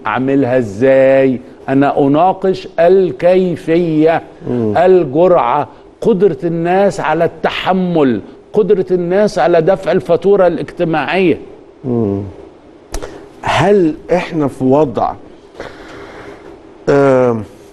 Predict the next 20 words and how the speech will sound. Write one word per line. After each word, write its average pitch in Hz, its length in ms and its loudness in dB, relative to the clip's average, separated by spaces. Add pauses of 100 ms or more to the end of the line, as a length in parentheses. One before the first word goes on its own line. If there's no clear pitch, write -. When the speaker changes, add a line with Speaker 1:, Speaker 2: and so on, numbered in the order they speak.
(340)
Speaker 2:
بحكم 156 560 -2
الضيق 147 420 0
الزمني، 156 420 0 (360)
الأربع 131 320 0
سنين 139 380 -2
والأربع 139 360 0
سنين، 123 480 -2 (320)
هتقول 151 380 0
لك: 156 180 -4
"ما 123 100 2
أنا، 123 100 2
ما 131 140 0
أنا 139 80 0
مضطر، 143 360 0 (400)
ما 104 100 -8
هو 101 40 -6
أنا 107 100 -4
عندي 160 220 2
أربع 165 200 2
سنين 185 420 -2